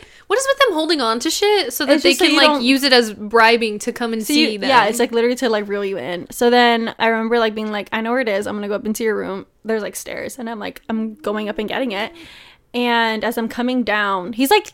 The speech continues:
Speaker 2: not yelling at me, but he's just saying shit. Like, "I'm really sorry," he's crying or whatever. And then I get to the bottom of the stairs, and he just, like, goes on his knees and's, like, begging me to stay.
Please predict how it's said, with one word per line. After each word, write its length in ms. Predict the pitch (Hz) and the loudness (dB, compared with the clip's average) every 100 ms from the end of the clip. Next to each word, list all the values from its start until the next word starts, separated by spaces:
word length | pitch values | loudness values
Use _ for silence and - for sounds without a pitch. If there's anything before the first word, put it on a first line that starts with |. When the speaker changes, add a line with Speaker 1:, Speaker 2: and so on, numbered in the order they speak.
| _ | _
Speaker 2:
not 280 | 277 359 254 | 2 2 2
yelling 280 | 226 233 254 | 0 0 -2
at 100 | 240 | -2
me, 80 | |
but 140 | 247 247 | -2 0
he's 160 | 247 | 0
just 180 | 311 285 | -2 -4
saying 300 | - 220 226 | -2 0 0
shit. 340 | 220 - 208 202 | -2 -2 -4 -2
Like, 260 | 202 202 | -4 -2
"I'm 140 | 233 233 | 0 4
really 240 | 254 269 | 4 4
sorry," 280 | 262 240 233 | 4 4 4
he's 120 | 226 | 0
crying 420 | - 226 202 208 | -4 -4 -2 -2
or 120 | 214 | -4
whatever. 400 | 208 208 214 214 - _ _ - - - - _ | -4 -4 -4 -6 -8 _ _ -20 -20 -20 -20 _
And 240 | 269 269 | 4 6
then 360 | 269 262 262 254 | 6 6 6 4
I 140 | 240 | 2
get 180 | 240 240 | 2 2
to 80 | 277 | 0
the 80 | 269 | 2
bottom 320 | 247 226 233 | 2 2 0
of 120 | 220 | -2
the 80 | 220 | -4
stairs, 800 | - - 208 214 220 240 269 - - | -4 -4 -4 -2 0 0 -2 -6 -8
and 80 | 262 | -6
he 220 | 247 262 233 | 0 2 2
just, 240 | 277 277 | -2 -2
like, 320 | 277 247 269 - 220 | -2 -2 -10 -14 -4
goes 240 | 233 220 | 0 2
on 140 | 233 214 | 0 -2
his 160 | 208 | -4
knees 340 | 208 190 208 208 | -6 -8 -8 -6
and's, 160 | 214 | -6
like, 280 | - - 202 | -6 -10 -8
begging 360 | 196 202 196 175 | -6 -6 -8 -8
me 120 | 165 | -8
to 100 | - | -8
stay. 540 | 208 - - - 247 | -10 -10 -8 -8 -10